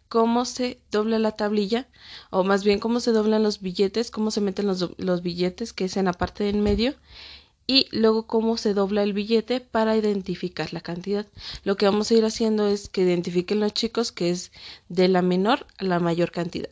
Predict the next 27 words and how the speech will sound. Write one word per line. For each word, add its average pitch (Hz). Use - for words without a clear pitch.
¿sale? 196
Ya 214
que 247
los 247
billetes 226
son 226
por 226
tamaños, 220
entonces 180
va 175
de 170
veinte, 196
cincuenta, 190
cien, 185
doscientos 190
y 180
mil. 180
La 190
tablilla 208
que 233
yo 220
les 214
mandé 208
llega 202
hasta 202
el 214
mil. 220